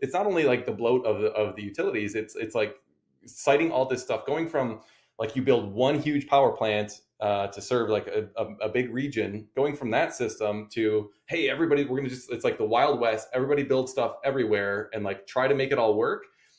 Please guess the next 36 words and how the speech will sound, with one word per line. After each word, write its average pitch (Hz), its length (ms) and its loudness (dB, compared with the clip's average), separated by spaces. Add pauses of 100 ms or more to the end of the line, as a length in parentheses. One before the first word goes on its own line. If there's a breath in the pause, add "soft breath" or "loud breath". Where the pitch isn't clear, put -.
Like, 110 160 -2
there's, 120 400 -2 (600 soft breath)
that's 139 320 0
kind 247 160 0
of 311 60 -2
a 294 40 -4
suboptimal, 117 880 0 (100)
like, 127 160 -2
you'd 143 80 2
almost 190 260 2
wish 160 140 0
you 143 80 0
had 127 100 0
some 113 140 -6
super 151 260 -2
intelligent 120 460 -2
A 110 140 0
I 107 160 0
that 92 120 -4
would 92 100 -6
say, 104 160 0
"Okay, 104 340 0 (260 loud breath)
James, 143 260 0
we 120 80 0
looked 147 160 6
at 147 120 -4
your 139 100 0
model 120 440 2
and, 107 100 -4
like, 101 180 -4
we 120 120 -4
agreed 127 280 -4
this 120 160 -6
is 101 140 -10
the 104 80 -4
most 113 340 -2